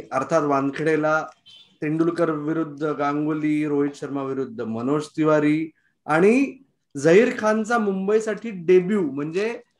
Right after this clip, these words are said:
विनायक सामंतच्या आधी मुंबईच्या संघात असताना आणि विनायक सामंत खेळल्यानंतर कित्येक वर्ष अजून थांबून मग परत मुंबईत येऊन खेळताना,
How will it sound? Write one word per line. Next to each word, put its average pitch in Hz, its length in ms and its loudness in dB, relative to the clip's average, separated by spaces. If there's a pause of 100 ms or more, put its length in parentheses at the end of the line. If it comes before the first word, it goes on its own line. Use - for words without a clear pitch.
(240)
विनायक 196 560 0
सामंतच्या 220 720 -6 (160)
आधी 180 260 2
मुंबईच्या 233 520 2
संघात 214 500 -2
असताना 160 600 -6 (140)
आणि 165 180 0
विनायक 185 460 0
सामंत 202 440 -4
खेळल्यानंतर 196 680 -2
कित्येक 196 400 0
वर्ष 180 320 0
अजून 202 400 2
थांबून 185 460 -2 (280)
मग 220 360 2
परत 226 280 2
मुंबईत 208 480 0
येऊन 196 320 0
खेळताना, 151 440 -6